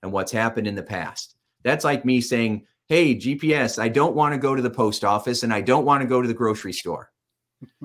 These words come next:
Well, that's exactly where it's gonna take you because that's what you're focused on. Okay. And people are like, "Well, I'm not, I don't know what I want," or, "I'm not, why say it? Because it's not gonna happen anyway."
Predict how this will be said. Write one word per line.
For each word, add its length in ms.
Well, 460
that's 300
exactly 500
where 180
it's 140
gonna 200
take 280
you 120
because 300
that's 280
what 160
you're 100
focused 480
on. 140
Okay. 380
And 100
people 220
are 40
like, 180
"Well, 160
I'm 100
not, 200
I 100
don't 160
know 140
what 160
I 100
want," 340
or, 260
"I'm 160
not, 160
why 300
say 300
it? 120
Because 300
it's 100
not 180
gonna 160
happen 320
anyway." 440